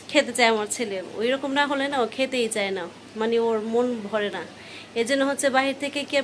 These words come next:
প্রত্যেক দিন আনা যায়? আর মানুষও তো থাকে না, পাপা থাকে দোকানে, এজন্য হচ্ছে ঘরেই করে দেওয়ার চেষ্টা করি। ঘরে হচ্ছে আমি বার্গারের বানগুলি এনে রাখছিলাম,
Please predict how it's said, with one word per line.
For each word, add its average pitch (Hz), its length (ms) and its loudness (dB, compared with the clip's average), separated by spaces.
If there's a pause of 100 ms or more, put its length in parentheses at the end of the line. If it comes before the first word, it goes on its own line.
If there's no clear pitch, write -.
প্রত্যেক 277 320 -4
দিন 262 320 -2 (120)
আনা 269 180 0
যায়? 240 340 4
আর 220 120 2 (100)
মানুষও 247 440 0
তো 254 60 -8
থাকে 240 260 -4
না, 202 180 -2
পাপা 226 220 -4
থাকে 240 260 -6
দোকানে, 240 480 0 (560)
এজন্য 240 280 2
হচ্ছে 240 360 2
ঘরেই 233 360 2
করে 233 240 2
দেওয়ার 226 220 0
চেষ্টা 226 300 -2
করি। 226 340 -6 (180)
ঘরে 226 240 0
হচ্ছে 233 240 -4
আমি 233 140 2
বার্গারের 220 480 2
বানগুলি 208 460 0
এনে 240 160 4
রাখছিলাম, 226 540 -2